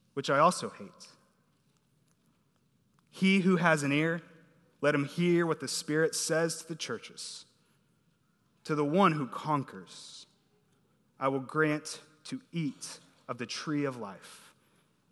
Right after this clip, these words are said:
which is in the paradise of God." Now, before we can rightly understand Jesus' amazing words here, we have to stop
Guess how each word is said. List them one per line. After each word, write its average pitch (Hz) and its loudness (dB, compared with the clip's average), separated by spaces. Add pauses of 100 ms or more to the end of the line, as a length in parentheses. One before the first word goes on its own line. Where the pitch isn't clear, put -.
(100)
which 123 -10
is 117 -8
in 123 0
the 110 -4
paradise - -12 (600)
of 104 -14
God." 95 -10 (2500)
Now, 156 4 (840)
before 214 6
we 202 10
can 170 0
rightly 160 2
understand 143 -2 (1000)
Jesus' 147 -2 (100)
amazing 139 0
words 123 -6
here, 143 -4
we 131 -6
have 175 -2
to 220 -4
stop 127 -4